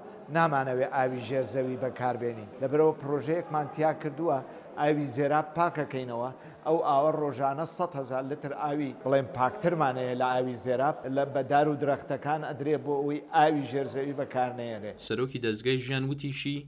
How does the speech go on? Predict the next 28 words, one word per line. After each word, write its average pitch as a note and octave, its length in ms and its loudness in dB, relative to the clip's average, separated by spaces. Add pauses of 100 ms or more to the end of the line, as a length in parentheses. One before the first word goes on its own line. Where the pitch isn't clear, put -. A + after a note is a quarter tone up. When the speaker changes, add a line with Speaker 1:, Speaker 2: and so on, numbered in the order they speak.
(140)
Speaker 2:
کە B2 160 -4
لە A2 120 -2
پاشەڕۆی A#2 540 -2
ئاژەڵەکانیش A2+ 760 -2
بایۆگاز B2+ 520 0
بەرهەم G#2 300 -2
دەهێنن. F#2 360 -4 (240)
Speaker 1:
لەبەرەوەی F3 460 0
ئێمە D#3+ 260 -2
ئاژەڵمان C#3+ 540 0 (100)
زۆرە، C3+ 300 0
خاشاکێکی C#3 760 -4 (100)
زۆر D3+ 240 4
بڵاو، C#3 260 4 (400)
ئە، C3 300 6
بڵێن، C3+ 260 -2 (100)
دروستە C#3+ 440 0
بێ. A#2+ 140 -2 (440)
ئەوەیشمان C#3+ 580 0
چی D#3 180 -8
لێ C3 160 0
کردووە؟ C3 320 0 (460)
غا-، D3 180 4 (100)
بایۆگازی C3+ 760 6
لێ A#2+ 160 0
دروست A2+ 300 -10
دەکەین. A#2 240 -12 (100)
گازێکەوە C3+ 640 4